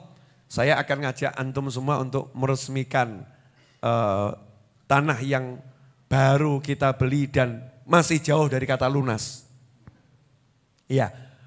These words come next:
baru kita beli dan masih jauh dari kata lunas. Sementara saya kasih tanda jadi satu miliar, hari Senin besok harus nambah lima miliar untuk pembayaran tanah dan lain sebagainya.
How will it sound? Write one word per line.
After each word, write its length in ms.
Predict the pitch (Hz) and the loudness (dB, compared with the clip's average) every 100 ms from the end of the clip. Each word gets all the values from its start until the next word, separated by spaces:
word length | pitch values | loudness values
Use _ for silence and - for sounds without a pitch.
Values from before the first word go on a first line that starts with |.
| - | -6
baru 320 | 120 131 151 | 2 4 4
kita 240 | 139 151 139 | -2 -2 0
beli 240 | 127 151 | 0 -2
dan 160 | 143 135 | 0 -2
masih 320 | 147 147 139 | -2 -4 0
jauh 160 | 151 | 2
dari 160 | 147 143 | 2 2
kata 400 | 143 143 175 233 - - - _ | 2 6 6 6 0 -18 -20 _
lunas. 640 | - 147 180 202 - - - _ _ _ _ _ | -2 2 4 2 -4 -16 -20 _ _ _ _ _
Sementara 1120 | - 135 143 139 151 156 160 156 139 - - - | -6 0 0 2 4 6 4 4 0 -6 -18 -6
saya 320 | 135 143 139 | 0 2 2
kasih 320 | 139 135 147 | 0 -4 -4
tanda 320 | 135 135 135 | -4 0 -2
jadi 280 | 131 131 139 | 0 -4 -4
satu 260 | 131 123 135 | -2 -2 -2
miliar, 720 | 131 131 143 165 175 185 - - _ _ _ _ _ _ _ | -2 0 4 6 4 0 -12 -20 _ _ _ _ _ _ _
hari 400 | 120 127 131 143 | 0 0 0 -2
Senin 320 | 131 147 143 | -4 -2 -2
besok 560 | 135 139 131 151 151 - | -2 -4 -2 -2 -2 -6
harus 480 | 120 135 135 135 - | -2 0 0 -4 -6
nambah 560 | 143 139 127 135 127 123 | -2 -2 0 0 0 -2
lima 240 | 143 143 | -4 -2
miliar 480 | 139 143 143 143 135 | 0 -2 0 0 0
untuk 640 | 139 131 131 139 120 - - _ _ _ _ _ _ | -4 -8 -4 -4 -4 -10 -20 _ _ _ _ _ _
pembayaran 640 | 143 135 131 131 131 131 135 | 0 2 2 2 2 0 0
tanah 400 | 135 143 143 - | -2 0 -2 0
dan 160 | 143 143 | 0 4
lain 240 | 135 139 | 2 2
sebagainya. 680 | 123 123 127 123 127 113 95 | 0 2 2 2 -2 -2 -6